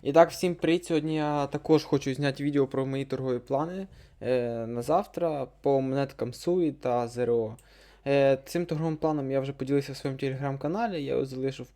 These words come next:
по, в описанні профіля, чи описанні під цим відео. От, е, а так, то я хочу сьогодні розказати вам про мій торговий план по Суї і по З Р О. Е, по Суї, який я торговий план бачу? Сьогодні я відторгував Суї в лонг,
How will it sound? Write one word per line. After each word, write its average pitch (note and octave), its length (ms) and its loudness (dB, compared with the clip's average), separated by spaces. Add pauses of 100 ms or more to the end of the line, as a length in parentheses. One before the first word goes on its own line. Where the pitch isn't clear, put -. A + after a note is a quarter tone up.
по, A#2+ 300 -4
в B2+ 60 -4
описанні A#2+ 760 0 (100)
профіля, - 380 -8 (600)
чи B2 180 0
описанні B2 480 0
під A#2+ 160 -10
цим B2+ 180 -6
відео. A2 420 -4 (720)
От, A2+ 380 -4
е, A#2+ 40 -2
а G#2 280 0
так, F3+ 200 0
то - 80 0
я D#3+ 40 -2
хочу D3+ 180 -4
сьогодні D3 200 -6
розказати C3+ 460 -10
вам C3 180 -6
про B2 320 -4
мій B2+ 180 -4
торговий C3 340 -4
план A#2+ 180 -6
по - 120 -8
Суї D3+ 300 0
і A#2+ 40 -4
по B2 200 -2
З A#2 80 -4
Р A#2 120 0
О. G#2 220 -4 (520)
Е, C3 200 6
по D3 160 -2
Суї, F#3 360 2
який D#3 240 -2
я D#3+ 60 0
торговий C#3 340 0
план B2+ 280 -4
бачу? A2 280 -8
Сьогодні D#3 460 -4
я C#3+ 120 2
відторгував C3 600 -2
Суї E3+ 360 -2
в D3+ 80 -6
лонг, G#3+ 480 -2